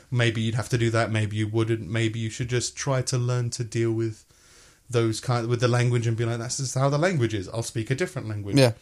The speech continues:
Speaker 1: Or something like that. But yeah, to pro-, it's, people project their fears or their, um, uh, paranoia or their,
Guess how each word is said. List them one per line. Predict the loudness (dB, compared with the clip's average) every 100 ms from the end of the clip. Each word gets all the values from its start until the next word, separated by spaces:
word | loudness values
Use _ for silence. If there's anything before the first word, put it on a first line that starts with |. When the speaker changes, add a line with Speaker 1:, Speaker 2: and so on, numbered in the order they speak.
| -18 -20 -20 -20 -8
Speaker 1:
Or | -4
something | -2 -2 -4 -6
like | -4
that. | -4 -6 -4
But | 0 2
yeah, | 4 4 2 0
to | 0
pro-, | 0 0 0
it's, | -2 -2 -2 -2 -6 -10 -20 -20 -2
people | 2 4 4
project | 2 0 2 2 2 -2 -6
their | -2 -2
fears | -4 -2 2 2 0 -4 -8 -10 _ _ _ _
or | -2 0
their, | 2 2 0 -4
um, | -4 -2 -4 -8 _ -12 -10
uh, | -10 -8 -8 -10 -16 -20 -8
paranoia | 0 2 4 4 2 2 0
or | -2 -4
their, | -4 -8